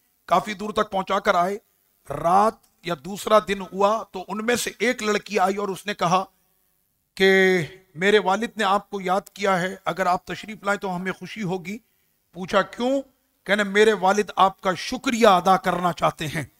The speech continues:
तो ये भी पता चला कि आपके साथ कोई खैर करे, भलाई करे, आपके घर वालों के साथ कोई भलाई करे तो उनका शुक्रिया अदा करना चाहिए। एक मसला मैं यहाँ पर और अर्ज कर दूं, शरई मसला, वो ये, हजरे अस्वद को चूमना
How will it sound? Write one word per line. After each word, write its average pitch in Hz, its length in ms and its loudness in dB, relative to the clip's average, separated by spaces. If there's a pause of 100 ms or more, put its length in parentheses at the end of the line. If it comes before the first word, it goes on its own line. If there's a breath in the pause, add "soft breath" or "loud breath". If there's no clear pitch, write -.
(520)
तो 156 60 -16
ये 180 160 -2
भी 226 120 0
पता 214 240 0
चला 214 260 2
कि 214 120 -4
आपके 190 400 0
साथ 196 140 0
कोई 196 180 -8
खैर 196 260 2
करे, 214 280 -2
भलाई 180 340 0
करे, 214 220 -2
आपके 185 360 -2
घर 170 140 -6
वालों 180 340 -4
के 240 140 -4
साथ 196 140 0
कोई 202 200 -6
भलाई 180 260 -2
करे 202 220 -4
तो 196 120 -10
उनका 185 220 -8
शुक्रिया 175 560 -6 (440 soft breath)
अदा 180 220 2
करना 180 520 -4 (120)
चाहिए। 185 580 -2 (280)
एक 240 240 2
मसला 208 320 2
मैं 202 160 -2
यहाँ 180 280 0
पर 196 80 2
और 208 360 -2
अर्ज 180 140 -2
कर 190 140 -8
दूं, 196 140 -10
शरई 202 280 -6
मसला, 180 260 -4
वो 165 180 -12
ये, 226 380 6 (760)
हजरे 233 540 -2
अस्वद 202 540 -6
को 208 120 -4
चूमना 185 760 -8